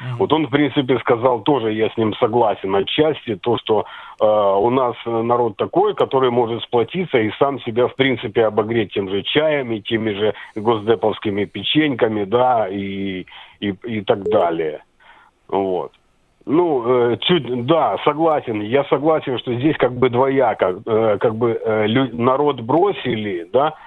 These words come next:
Speaker 2: э, народ вышел, вроде бы как отстаивать украинскую позицию прау-, с проукраинским настроением, да, а партии как бы отсторонились. Но опять же, вот я понимаю их, почему они отсторонились.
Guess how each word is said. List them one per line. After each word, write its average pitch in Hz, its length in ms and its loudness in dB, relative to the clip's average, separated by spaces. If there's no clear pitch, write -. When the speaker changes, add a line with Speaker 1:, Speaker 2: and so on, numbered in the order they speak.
Speaker 2:
э, 101 580 2
народ 131 320 2
вышел, 131 560 0
вроде 127 300 0
бы 117 100 -2
как - 220 -2
отстаивать 135 680 2
украинскую 120 680 0
позицию 120 640 0
прау-, 117 440 0
с - 80 -16
проукраинским 123 680 0
настроением, 104 680 0
да, 147 220 0
а 98 100 2
партии 143 460 0
как 123 200 0
бы 123 160 0
отсторонились. 120 880 -2
Но 143 180 2
опять 139 340 0
же, 147 80 0
вот - 180 0
я 139 140 4
понимаю 143 580 2
их, 151 280 -2
почему 123 400 0
они 113 180 2
отсторонились. 101 880 -2